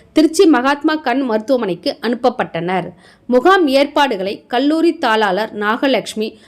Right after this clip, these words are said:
முதல்வர் புவனா, ஒருங்கிணைப்பாளர் தனலட்சுமி ஆகியோர் ஏற்பாடு செய்திருந்தனர். முகாமில் மகாத்மா கண் மருத்துவமனை மருத்துவர்கள்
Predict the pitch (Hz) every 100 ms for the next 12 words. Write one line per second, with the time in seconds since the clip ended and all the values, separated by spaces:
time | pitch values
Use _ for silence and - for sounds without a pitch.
0 | _ 233 240 311 302 285 208 214 226 190
1 | 220 - _ - 262 311 330 320 320 240
2 | 262 220 208 233 277 262 - 233 - 202
3 | 233 233 254 262 226 247 247 277 294 202
4 | 180 180 160 165 185 170 - _ _ _
5 | 247 262 359 349 302 294 226 240 320 320
6 | 339 330 254 277 294 247 277 302 269 247
7 | 262 220 220 294 262 196 220